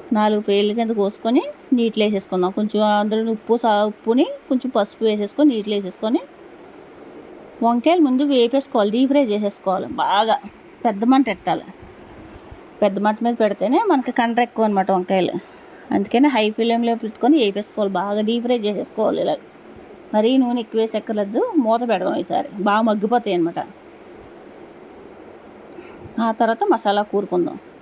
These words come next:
ఒకసారి కలిపేసుకొని మళ్ళీ పెట్టేసుకుందాం. ఇది సాంబార్ చూసారా, మంచి గుమగుమలాడే సాంబార్ ఎంత బాగుందో. ముక్కలన్నీ వేసాం కదా,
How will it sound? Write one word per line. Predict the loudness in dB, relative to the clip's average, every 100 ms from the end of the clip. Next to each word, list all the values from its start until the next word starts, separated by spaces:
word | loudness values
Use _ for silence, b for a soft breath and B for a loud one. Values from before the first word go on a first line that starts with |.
| -20 -20 -20 -20 -20 -20 -12 -8
ఒకసారి | -2 -2 0
కలిపేసుకొని | -2 0 -4 -2 0 0 -4 -20 -20 -20 -20 -20 -20 -20 -20 -20 -14 -4
మళ్ళీ | -2
పెట్టేసుకుందాం. | -2 -2 -4 -4 -6 -6 -6 -20 -20 -20 -14
ఇది | -10 -6
సాంబార్ | -6 -4 -4 -4
చూసారా, | -4 -2 -2
మంచి | -2 -4 -4 -4
గుమగుమలాడే | -2 -2 -2 0 0 2 0
సాంబార్ | 0 0 0 -2 -2 -16 -20 -20 -20 -20 -20 -20 -20 -16 -6
ఎంత | -4 0
బాగుందో. | 0 0 0 -2 -2 -10 -20 -20 -20 -20 -20 -20 -10
ముక్కలన్నీ | -6 -4 -2 0 0 -2
వేసాం | -2 -2 -2
కదా, | 0